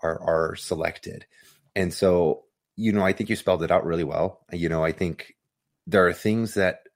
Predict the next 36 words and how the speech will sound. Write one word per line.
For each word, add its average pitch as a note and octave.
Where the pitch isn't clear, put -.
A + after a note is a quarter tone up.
you F#2+
know, E2+
when E2+
I F2+
talked -
about E2+
Jake F2
Haener D#2+
earlier E2
in, D#2
you F#2+
know, D#2
at, E2
b-, -
before E2+
the D#2+
season E2
and, D#2
and E2
in E2
mid-season, F2
you A#2
know, A2
there A#2
were G#2+
things A2
that -
step -
out, D#2+
that F2+
stood F2+
out, E2
that F2+
just E3
kind D3
of, -